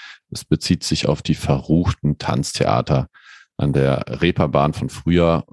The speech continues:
Ähm, die nannte man wohl Tingle Tangle und darauf bezieht sich auch Überquell hier mit seinem Bier. Äh, es ist auch sehr Reeperbahn-mäßig, das ganze Ding, weil es hat,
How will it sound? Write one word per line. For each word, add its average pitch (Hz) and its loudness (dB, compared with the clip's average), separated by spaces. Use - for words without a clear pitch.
Ähm, 69 -6
die 73 -4
nannte 69 -2
man 67 -4
wohl 73 0
Tingle 95 2
Tangle 85 2
und - -6
darauf 76 0
bezieht - -8
sich - -8
auch - -8
Überquell - -2
hier 69 -6
mit - -10
seinem 67 -8
Bier. 123 2
Äh, 87 4
es 95 0
ist 165 2
auch 131 2
sehr 98 2
Reeperbahn-mäßig, 80 0
das - -4
ganze - 2
Ding, 92 2
weil 82 2
es - -8
hat, - 0